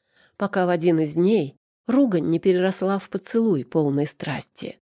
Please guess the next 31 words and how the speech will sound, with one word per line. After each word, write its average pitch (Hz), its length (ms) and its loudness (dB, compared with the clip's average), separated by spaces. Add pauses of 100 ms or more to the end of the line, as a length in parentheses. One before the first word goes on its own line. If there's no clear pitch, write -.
(320)
М-да, 156 540 -2 (380)
нашёл, 190 460 2
о 151 60 -2
чём 147 240 -6
вспомнить. - 640 -8 (420)
Сейчас - 540 -4
нам 160 180 -2
до 156 100 -2
той 160 180 -6
стадии - 680 -6 (460)
очень 233 500 2
и 175 80 2
очень 156 400 -2
далеко, 143 560 -4 (580)
а 190 100 -2
потому 233 400 0
лучше 190 380 0
поступить 156 560 -8
благоразумно 151 880 -2 (380)
и 185 100 0
действительно 170 680 0
поехать 180 480 0
к - 60 -10
ней 180 200 2
во 185 120 0
двор. 143 400 -6 (300)
Тем 240 220 2
более 240 440 4 (100)
мы 247 200 2
уже 151 220 -2
недалеко. 143 680 -6